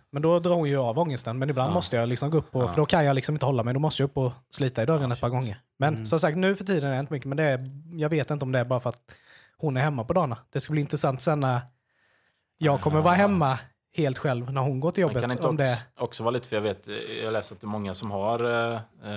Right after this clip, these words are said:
Speaker 2: eh, tvångstankar och sånt där, att man aktiverar sig på något sätt. Alltså, typ
Speaker 1: Jo,
Speaker 2: man går och tränar,
Speaker 1: det,
Speaker 2: gymmar.
Speaker 1: det är
Speaker 2: Jag
Speaker 1: skitbra.
Speaker 2: tänker nu då, när du har en, liksom en, en liten pojk, då blir det att man har mycket fokus där.
Speaker 1: Det kan
Speaker 2: Så
Speaker 1: ju
Speaker 2: då
Speaker 1: vara,
Speaker 2: kan det ju
Speaker 1: kan
Speaker 2: vara
Speaker 1: ju
Speaker 2: att
Speaker 1: vara det
Speaker 2: man,
Speaker 1: också.
Speaker 2: eh, tappar lite.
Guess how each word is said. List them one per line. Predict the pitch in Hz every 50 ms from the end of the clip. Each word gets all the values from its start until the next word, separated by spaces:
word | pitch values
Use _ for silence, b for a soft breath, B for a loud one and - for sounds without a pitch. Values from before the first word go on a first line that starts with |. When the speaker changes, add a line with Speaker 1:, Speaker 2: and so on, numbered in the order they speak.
| 104 101 101
Speaker 2:
eh, | 101
tvångstankar | 98 - 110 107 98 - - 95 87 - 90
och | 87
sånt | - 107
där, | 92 90
att | 87 -
man | - 90 90 90 87 85 - _ _ _ _ _ _ _ -
aktiverar | 110 107 - - 104 104 98 95 90 90
sig | 92 - 135
på | 120 127
något | 123 123
sätt. | - 98 - -
Alltså, | 90 87 -
typ | 101
Speaker 1:
Jo, | 143 151 160 165
Speaker 2:
man | 95 98
går | 95 98
och | 95 -
tränar, | - 104 101 98 95 92
Speaker 1:
det, | 135 135 139 139 139 143
Speaker 2:
gymmar. | 143 156 - 160
Speaker 1:
det | 170
är | 170 165 165 165 151
Speaker 2:
Jag | 143 -
Speaker 1:
skitbra. | - 139 131 120
Speaker 2:
tänker | 110 120 110
nu | 107 107 107 113 117
då, | 110
när | 104 98 98 95 95
du | 92 90
har | 92 95 92
en, | 95 92 95
liksom | 95 98 98 - 98
en, | 92 90 90 90 90 - - B B B B B B B B B B B -
en | 98
liten | 95 90 95 90
pojk, | - - 92 104 107 - -
då | -
blir | 104 107 104
det | 98 95
att | 95 -
man | - 104 92 92
har | 92 90
mycket | 92 92 - -
fokus | - 92 87 - 92 -
där. | - 90 92 107 101 - -
Speaker 1:
Det | - 165
kan | 151 220 202
Speaker 2:
Så | 220
Speaker 1:
ju | -
Speaker 2:
då | 202
Speaker 1:
vara, | 233 214
Speaker 2:
kan | 214
det | 220 233
ju | 233
Speaker 1:
kan | 214
Speaker 2:
vara | 220
Speaker 1:
ju | 214
Speaker 2:
att |
Speaker 1:
vara | 214 208 185
det | 185
Speaker 2:
man, | 175 95
Speaker 1:
också. | 92 151 156 175 - - 110
Speaker 2:
eh, | -
tappar | - 92 - - 87
lite. | 90 87 - - 82 80